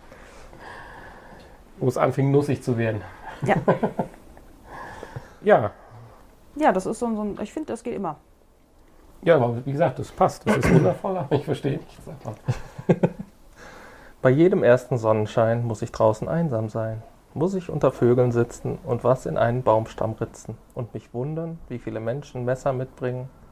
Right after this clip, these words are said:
Speaker 3: zu einem Date."
Speaker 2: Ja, ich mag's gern ironisch, äh, erbrochen, so. <laughs> Gebrochen.
Speaker 1: Gut, da sind wir natürlich direkt fast im Thema, aber wenn man natürlich das, das
Speaker 2: Oh,
Speaker 1: Messer
Speaker 2: was
Speaker 1: als
Speaker 2: heißt das
Speaker 1: Waffe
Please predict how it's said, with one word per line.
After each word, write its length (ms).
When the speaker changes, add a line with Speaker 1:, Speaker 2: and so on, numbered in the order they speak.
Speaker 3:
zu 160
einem 280
Date." 360
Speaker 2:
Ja, 80
ich 100
mag's 220
gern 160
ironisch, 600
äh, 240
erbrochen, 440
so. 180
<laughs> 120
Gebrochen. 420
Speaker 1:
Gut, 160
da 60
sind 120
wir 60
natürlich 300
direkt 320
fast 280
im 120
Thema, 300
aber 140
wenn 100
man 120
natürlich 320
das, 180
das 300
Speaker 2:
Oh, 40
Speaker 1:
Messer 240
Speaker 2:
was 120
Speaker 1:
als 120
Speaker 2:
heißt 0
das 100
Speaker 1:
Waffe 140